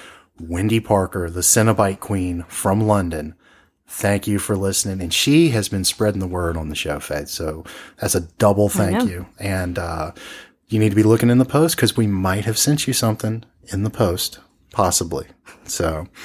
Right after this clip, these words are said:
Speaker 1: uh, thank you for joining us tonight. We know that you have a lot of options as to where you can spend your time, and we're very happy that you're here with us in Cozy Corner.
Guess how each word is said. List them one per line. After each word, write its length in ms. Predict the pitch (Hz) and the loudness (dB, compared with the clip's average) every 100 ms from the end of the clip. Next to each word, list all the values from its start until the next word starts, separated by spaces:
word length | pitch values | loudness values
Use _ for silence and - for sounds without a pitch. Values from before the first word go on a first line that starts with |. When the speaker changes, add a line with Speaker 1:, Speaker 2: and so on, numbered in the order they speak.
| - - - - - _ | -10 -10 -12 -16 -18 _
Speaker 1:
uh, 240 | 110 110 107 | -2 0 0
thank 320 | - 202 196 | 2 4 6
you 80 | 139 | 4
for 120 | 131 | 4
joining 320 | 117 120 120 | 6 6 6
us 220 | 107 - | 4 2
tonight. 320 | - 110 110 | 0 0 0
We 180 | 117 135 | 4 6
know 300 | 143 131 135 | 8 8 6
that 180 | 120 - | 4 0
you 60 | 110 | -2
have 460 | 101 98 95 95 | 0 2 0 -2
a 100 | - | -6
lot 380 | 92 95 90 92 | -4 -2 0 -2
of 100 | 92 | -2
options 680 | 92 95 - 101 95 92 - | -2 -2 -2 -2 -2 -2 -4
as 280 | 95 95 - | -4 -4 -2
to 100 | 104 | -4
where 380 | 95 98 101 | -4 0 2
you 180 | 117 127 | 2 0
can 160 | 123 123 | 0 -2
spend 380 | - 123 123 127 | 0 0 2 0
your 80 | |
time, 420 | 120 131 135 143 127 | 2 2 4 2 0
and 300 | 113 110 107 | 0 0 2
we're 140 | 110 | 2
very 280 | 104 107 110 | 2 2 2
happy 360 | 107 107 110 | 2 0 -2
that 220 | 104 101 - | -2 -4 -4
you're 120 | 101 | -2
here 160 | 107 | -2
with 120 | 104 95 | -2 -2
us 220 | 98 - | -2 -4
in 140 | 95 | -6
Cozy 300 | - 101 98 | -2 -4 -4
Corner. 360 | - 101 95 | -4 -2 -2